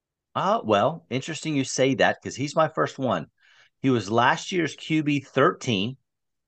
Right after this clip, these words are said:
with his top three wide receivers being Allen Lazard, who had sixty catches, then a running back and a tight end. He also had the seventeenth ranked defense. He now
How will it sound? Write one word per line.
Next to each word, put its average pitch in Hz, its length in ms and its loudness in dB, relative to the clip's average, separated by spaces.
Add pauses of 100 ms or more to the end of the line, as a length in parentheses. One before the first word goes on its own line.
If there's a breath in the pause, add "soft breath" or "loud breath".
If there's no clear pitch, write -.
(220)
with 107 180 -6
his 113 240 -4
top 156 360 0
three 160 420 0
wide 156 300 2
receivers 131 560 -6
being 92 380 -4
Allen 147 420 2
Lazard, 104 600 2
who 104 100 -8
had 82 140 -6
sixty - 480 -6
catches, - 600 -4 (500 soft breath)
then 135 120 4
a 123 60 4
running 123 320 2
back 127 240 0
and 117 100 -4
a 98 60 -8
tight 110 340 -4
end. 92 260 -4 (720 soft breath)
He 131 140 0
also 151 200 2
had 127 120 4
the 110 60 0
seventeenth 170 920 -2
ranked 127 320 -2
defense. - 680 -10 (540)
He 220 200 -6
now 113 540 0